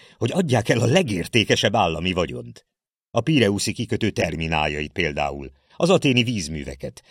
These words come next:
az ottani szerencsejátékvállalatot, és persze, ha már a csoda becsületes Deutsche Telekom szóba került, előírták nekik, hogy adják el a görög állami telefontársaság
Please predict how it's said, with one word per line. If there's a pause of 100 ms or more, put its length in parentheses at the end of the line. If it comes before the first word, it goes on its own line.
(120)
az
ottani
szerencsejátékvállalatot, (140)
és
persze, (180)
ha
már
a (160)
csoda
becsületes
Deutsche
Telekom
szóba
került, (280)
előírták
nekik,
hogy
adják
el
a
görög
állami
telefontársaság